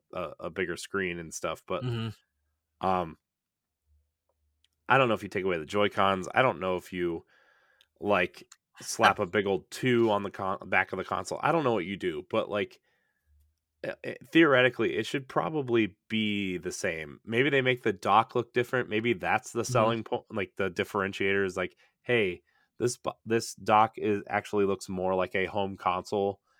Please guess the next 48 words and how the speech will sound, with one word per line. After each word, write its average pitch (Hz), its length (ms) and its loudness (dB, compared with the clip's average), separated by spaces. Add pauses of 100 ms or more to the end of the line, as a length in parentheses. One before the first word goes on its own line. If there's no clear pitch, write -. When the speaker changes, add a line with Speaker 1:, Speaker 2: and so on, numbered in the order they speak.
(580)
Speaker 1:
and 95 440 2 (100)
has 101 340 4 (100)
processing 95 560 0
power 92 380 4
in 92 80 -2
it." 92 120 -4
Maybe 143 220 6
that's 156 220 0
how 139 80 2
you 117 140 0
differentiate 90 640 -8
it, 55 160 -14 (440)
right? 92 240 -2 (640)
The 110 100 0
dock 104 300 4
has 98 120 0
processing 92 540 -6
power 90 360 2
in 90 120 -4
it. 90 260 -8 (460)
It's 98 240 -2
got 90 500 2
a - 80 -6
hard, 98 300 -2
like, 92 180 -2
a 90 160 -2 (480)
hard 101 240 2
drive 92 300 0
in 90 120 -2
it 90 200 -4
that 90 140 -4
you 90 100 -8
can 90 160 -12
store 90 260 -4
your 90 140 -2
games 87 320 -4
on, 87 300 -6
that 82 120 -8
you 90 100 -8
can 92 140 -10
transfer 90 440 -6
to 92 180 -4
handheld 90 420 -6
mode 85 260 -6
when 90 140 -8
you 87 180 -8
leave, 90 460 -6
right? 87 280 -4